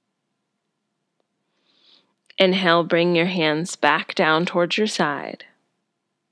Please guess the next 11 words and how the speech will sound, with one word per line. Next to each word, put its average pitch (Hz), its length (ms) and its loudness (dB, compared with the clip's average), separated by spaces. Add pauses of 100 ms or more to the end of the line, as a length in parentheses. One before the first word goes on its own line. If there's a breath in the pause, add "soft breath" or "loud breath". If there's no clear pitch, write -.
(280)
This - 240 0
time, 139 260 -2
let's 170 220 -2
do 185 180 2
a 175 60 2
little 175 220 2
bit 170 180 0
of 170 160 -4
neck 165 380 0
exercising. - 1000 -6 (680 loud breath)
So, - 380 0